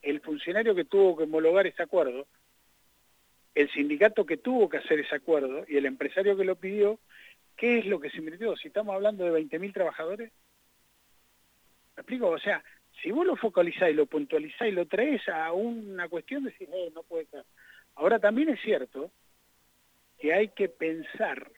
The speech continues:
claramente. Yo te pregunto, si en vez de ser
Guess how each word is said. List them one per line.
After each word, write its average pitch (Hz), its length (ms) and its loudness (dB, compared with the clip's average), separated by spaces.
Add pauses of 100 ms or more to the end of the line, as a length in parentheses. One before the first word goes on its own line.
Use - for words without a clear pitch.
(120)
claramente. 170 800 -4
Yo 277 100 -8
te 254 140 -10
pregunto, 151 480 -4 (2000)
si 180 80 -10
en 196 80 -6
vez 254 80 -4
de 233 200 -2
ser 220 320 -2